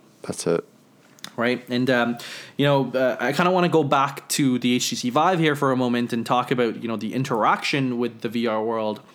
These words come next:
Speaker 2: I don't like those controllers. I don't think they're the way to go. And, um, if, if any of you, uh, if any of your listeners or even you, Richard, have you, uh, have you worked with the, uh, the Leap motion controllers?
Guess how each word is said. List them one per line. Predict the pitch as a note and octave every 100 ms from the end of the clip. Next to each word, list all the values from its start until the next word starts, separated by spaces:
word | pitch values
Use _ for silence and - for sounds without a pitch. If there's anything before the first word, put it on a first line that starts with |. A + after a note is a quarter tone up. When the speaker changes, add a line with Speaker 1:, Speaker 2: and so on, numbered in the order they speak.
| - - -
Speaker 2:
I | A#2
don't | B2 C3 - G#2+ A#2
like | C3+ D3
those | C#3+ C3
controllers. | B2 - C#3 E3+ C3 G#2
I |
don't | G#2 C#3
think | D3 C#3+
they're | D3+ C#3
the |
way | C3+ C3+
to |
go. | A#2+ D3+ G3 D3 - - - - -
And, | C3 B2+
um, | B2+ A#2 G#2+ -
if, | C3 -
if | C#3+ D#3
any | G#3 C#4
of | A3+
you, | F#3+ F#3 F3+ E3 C#3+ A2+
uh, | G2+
if | C#3+ D#3
any | F3+
of |
your | F#3 D3
listeners | D#3+ E3+ D3 C3+ B2
or |
even | C3 E3 D3+
you, | B3+
Richard, | B2+ - C3
have | C3+
you, | D#3+ D#3 D3
uh, | B2+ A#2+ C3
have | C3+
you | D3
worked | D#3 G3 D3+
with | D#3 D3 -
the, | D3 C#3+ C3+
uh, | B2+ A#2+ A2 -
the | A#2+
Leap | C3 A3 -
motion | G3 G3 G3+
controllers? | G3 G3 G#3 B3 -